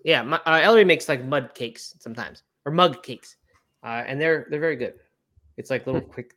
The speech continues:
Speaker 1: chocolate baking sort of things. Um, all right. Vegan Stallion said if they drink two beers, they wake up at two A M with the horrors, the guilt. Yeah, that's a, that's a, that's a real thing for sure.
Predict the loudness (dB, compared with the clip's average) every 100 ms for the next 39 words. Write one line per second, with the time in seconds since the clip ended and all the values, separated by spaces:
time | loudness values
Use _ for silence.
0 | _ -10 -10 -10 -12 -12 -12 -18 -20 -20
1 | -20 -20 -20 -20 _ _ _ _ _ _
2 | _ _ _ -16 -16 _ _ _ _ _
3 | 4 6 6 0 -6 -12 -20 -20 -20 _
4 | _ _ _ _ _ 4 4 2 -2 0
5 | 0 0 0 0 0 -2 -4 0 0 0
6 | -2 -2 -2 -4 -6 -4 -2 -2 -2 -6
7 | -6 -6 -6 -8 -10 -10 -2 4 4 6
8 | 4 4 4 4 4 0 _ -8 -6 -4
9 | -4 -4 -8 -6 -6 -8 -14 -12 -12 -10
10 | -16 -16